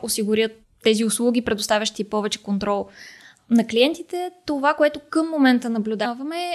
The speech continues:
е, че много европейски банки правят кампании, с които да повишат осведомеността на клиентите по отношение на,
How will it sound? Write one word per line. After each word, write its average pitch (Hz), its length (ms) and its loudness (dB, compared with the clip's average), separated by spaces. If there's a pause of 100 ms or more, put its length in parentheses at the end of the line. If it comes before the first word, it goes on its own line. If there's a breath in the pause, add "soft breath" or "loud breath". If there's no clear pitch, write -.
е, 285 160 -2
че 294 80 -8
много 277 260 -2
европейски 262 460 -2
банки 269 540 -4
правят 269 300 -4
кампании, 240 640 0
с - 200 -14
които 240 200 2
да 208 140 2
повишат 202 460 -2
осведомеността 202 920 -2
на 233 120 0
клиентите 214 600 0
по 262 140 -4
отношение 233 520 -2
на, 220 300 -2